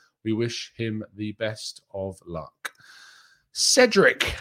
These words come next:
Uh, we may have seen some links with Cedric, uh, specifically towards Turkey. Now, Chris Wheatley reported yesterday that whilst there may be interest, Cedric does appear, appear intent on kind of remaining at Arsenal and fighting for that right back spot, which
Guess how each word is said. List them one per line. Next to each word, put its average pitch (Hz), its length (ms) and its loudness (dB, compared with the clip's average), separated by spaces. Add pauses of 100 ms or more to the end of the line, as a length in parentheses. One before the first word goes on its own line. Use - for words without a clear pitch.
Uh, 135 280 6
we 147 140 8
may 180 180 6
have 180 120 8
seen 170 220 2
some 165 180 4
links 175 320 2
with 151 160 4
Cedric, 160 800 2
uh, 127 260 0
specifically 143 720 0
towards 120 460 0
Turkey. 143 580 4
Now, 120 180 4
Chris 143 300 0
Wheatley 120 320 2
reported 117 540 -2
yesterday 110 420 0
that 104 120 0
whilst 117 300 2
there 110 140 -2
may 113 240 0
be 110 160 4
interest, 147 400 4 (300)
Cedric 160 520 4
does 147 240 6
appear, 131 460 0
appear 131 380 2
intent 120 640 -2
on 113 220 2
kind 110 220 -4
of 101 140 -6
remaining 113 560 0
at 107 100 2
Arsenal 107 480 -2
and 101 100 -8
fighting 107 460 0
for 107 140 -12
that 104 200 -4
right 104 260 -2
back 107 220 -10
spot, - 480 4 (420)
which 156 480 2